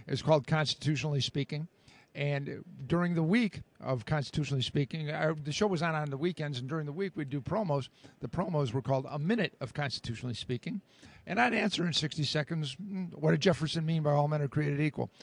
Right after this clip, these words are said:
What can a president legally do with his pen and his phone? What can, uh, what's a well-regulated militia?" And so I collected the, all the, uh, all the promos, and then I added to 'em, and I wound up with a hundred and fifty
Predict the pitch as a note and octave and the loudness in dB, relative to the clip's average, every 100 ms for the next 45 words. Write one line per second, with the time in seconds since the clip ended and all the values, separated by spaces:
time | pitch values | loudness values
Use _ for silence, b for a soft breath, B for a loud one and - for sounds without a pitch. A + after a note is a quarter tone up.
0 | B - G#3 A#3+ G3 B3 G#3 G3+ G#3 G#3+ | B -2 2 4 6 6 6 2 2 4
1 | A#3+ G3 D#3+ C#3+ D3+ D3 C#3 - G#3+ F#3 | 6 8 8 8 8 6 4 4 6 6
2 | E3+ - A3+ D3 G2 B B B D3 C#3+ | 6 6 4 4 -2 B B B -4 0
3 | E3 - F3+ F3 F3 E3+ F#3 F#3+ F3+ G#3 | 4 6 4 6 4 4 0 0 4 6
4 | G3+ G#3 G3 F3+ F#3+ F3+ E3 F3 G3 - | 8 8 8 8 6 4 2 0 0 0
5 | A2+ _ B B B B B D#3+ E3 C#3+ | -4 _ B B B B B -2 0 2
6 | F#3 F#3 F#3+ - A#3+ - F#3 C#3 D3 C#3+ | 2 4 0 2 0 2 0 2 2 2
7 | F3 - - - - - E3 E3 D#3 D3+ | -2 -6 -12 -14 -12 2 4 6 6 4
8 | D3+ - D#3 D3 - B3 A3 F3 F3 _ | 2 2 0 2 2 2 4 2 0 _
9 | b b b b D#3+ E3+ F3 E3+ E3+ F#3+ | b b b b 0 4 4 4 4 6
10 | G#3+ D#3+ D#3+ E3+ F3+ - E3 E3 F3+ F#3+ | 4 4 2 0 -4 -2 2 4 4 4
11 | F#3+ F3+ D#3 C3 F#3 F#3 E3 - G#3 - | 2 2 0 0 0 -2 -4 -2 -2 2
12 | D3 C#3+ | 0 0